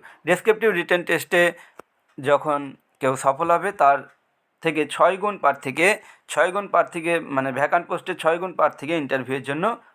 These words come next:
ডাকা হবে, অর্থাৎ one is to থ্রি, আহ, সিক্স অনুপাতে ডাকা হবে। এবার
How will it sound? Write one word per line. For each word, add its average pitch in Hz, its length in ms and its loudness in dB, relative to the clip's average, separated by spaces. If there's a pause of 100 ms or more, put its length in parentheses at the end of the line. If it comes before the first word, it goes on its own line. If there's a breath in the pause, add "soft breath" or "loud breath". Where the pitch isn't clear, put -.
(120)
ডাকা 123 340 0
হবে, 120 160 -2
অর্থাৎ 147 260 -2
one 170 200 2
is 165 140 -10
to 165 120 -8
থ্রি, 147 120 -6
আহ, 131 440 -2
সিক্স 175 280 -6
অনুপাতে 139 480 -2 (300 soft breath)
ডাকা 131 320 2
হবে। 104 240 -6 (320 soft breath)
এবার 180 340 4